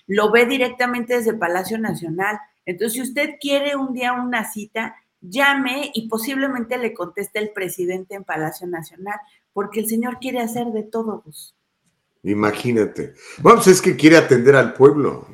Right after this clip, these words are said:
Speaker 2: entiende esa parte.
Speaker 1: Al pueblo pobre que no tiene otro recurso, al pueblo pobre que depende de lo que el señor
Speaker 2: ¿Cuántos millones de
Speaker 1: quiera dar.
Speaker 2: pobres hay en México? Más de,
Speaker 1: Más de
Speaker 2: ¿tiene un
Speaker 1: cuarenta millones
Speaker 2: estimado?
Speaker 1: de
Speaker 2: Más de cuarenta millones.
Speaker 1: mexicanos.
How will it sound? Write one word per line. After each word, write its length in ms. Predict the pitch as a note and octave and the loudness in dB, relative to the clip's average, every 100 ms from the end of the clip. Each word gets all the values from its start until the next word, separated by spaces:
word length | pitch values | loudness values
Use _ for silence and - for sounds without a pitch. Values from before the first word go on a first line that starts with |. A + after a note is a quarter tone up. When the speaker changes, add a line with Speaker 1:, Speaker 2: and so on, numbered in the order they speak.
| - _ _ _ | -20 _ _ _
Speaker 2:
entiende 360 | - B2+ C#3 A#2+ | -2 2 2 2
esa 260 | - G2+ | -6 -10
parte. 400 | A2 A2 - - _ - - - _ _ - | -10 -14 -16 -20 _ -8 -8 -8 _ _ 2
Speaker 1:
Al 220 | G#3 G#3 | 2 4
pueblo 480 | C#4 C#4+ D#4+ D#4+ - | 2 4 2 0 2
pobre 500 | B3 A#3+ B3+ D4+ D#4 | 2 4 0 -2 -2
que 120 | G3+ | -4
no 160 | G3+ G#3 | -4 -4
tiene 320 | A3+ G#3+ A3+ | -4 -2 -2
otro 380 | G#3+ G#3+ G#3+ G3 | -2 -4 -4 -2
recurso, 560 | F#3 F#3 A3+ A#3 F#3+ | -4 -4 -6 -4 -4
al 120 | D#3+ | -6
pueblo 420 | D#3 F#3+ G3 A3 A3 | -2 -2 -2 -4 -4
pobre 420 | G#3 F#3+ G#3+ A3 | -4 -2 -4 -4
que 240 | F#3+ F3+ | -2 -2
depende 720 | F3 E3+ F#3 G3 G3+ G3 A3 A3+ | -2 -2 0 0 0 -4 -6 -4
de 120 | F#3 | -4
lo 240 | E3 D#3+ | -4 -6
que 100 | - | -6
el 140 | D#3+ D#3 | -6 -2
señor 180 | E3 A3+ | 6 6
Speaker 2:
¿Cuántos 180 | A#3 A#3 | 8 6
millones 380 | G#3 F#3+ F3 | 10 10 8
de 80 | D3+ | 6
Speaker 1:
quiera 100 | - D3+ | 8 8
dar. 80 | |
Speaker 2:
pobres 240 | B2+ A#2 B2 | 8 6 4
hay 140 | A2 | 4
en 80 | G#2 | 4
México? 560 | G2 F#2+ F2 F2+ D#2 F#2 | 0 -4 -12 -10 -10 -8
Más 240 | A2 A2+ | -8 -4
de, 60 | A2 | 0
Speaker 1:
Más 140 | A#3 G#3+ | 0 0
de 0 | |
Speaker 2:
¿tiene 80 | B3 | 0
un 40 | A3+ | 2
Speaker 1:
cuarenta 500 | G3 G3 G#3 G#3+ G3 | 2 2 0 -2 -2
millones 480 | F3+ F3+ F3+ F#3 D3+ | -2 -4 -4 -4 -6
Speaker 2:
estimado? 120 | - - | -8 -2
Speaker 1:
de 60 | |
Speaker 2:
Más 120 | C3 C3+ | 0 0
de 80 | |
cuarenta 380 | C#3 A#2+ C3+ D#3 | 2 4 4 0
millones. 280 | C3 A#2 C3 | 0 0 2
Speaker 1:
mexicanos. 300 | D3 C#3+ - | 0 -4 -14